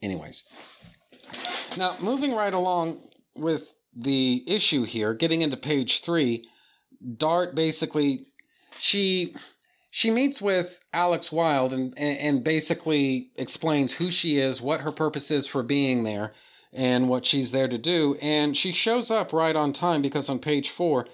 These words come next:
the alarm goes off and the, the police are summoned into action. And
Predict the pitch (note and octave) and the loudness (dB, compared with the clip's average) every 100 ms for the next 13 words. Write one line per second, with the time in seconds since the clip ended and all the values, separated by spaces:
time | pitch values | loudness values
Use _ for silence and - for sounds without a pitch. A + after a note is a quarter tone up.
0 | - - _ - A#2+ C#3+ C#3+ C#3 C3+ B2 | -20 -20 _ -12 -2 2 4 2 0 0
1 | A#2+ B2 C#3+ D#3 F3+ F3 F#3 F3+ F3 - | 2 2 2 2 0 2 2 2 0 -4
2 | - C3+ C3 C3 B2+ B2+ - B2+ B2+ _ | -4 0 0 2 2 0 0 -2 -2 _
3 | - A#2 B2+ D3 D3+ D3+ D3 - B2 B2 | -6 -2 0 2 2 2 -2 -4 0 2
4 | A#2 A#2 A2+ - - - C#3+ C3+ B2+ A#2+ | 2 0 -6 -12 -14 -2 0 2 0 0
5 | A#2 A#2 A#2+ A2 - F#2+ F#2 _ _ _ | -2 -2 -4 -2 -4 -6 -14 _ _ _
6 | _ _ _ - D#3+ D#3+ D#3+ D#3 D3 | _ _ _ -2 2 2 2 2 0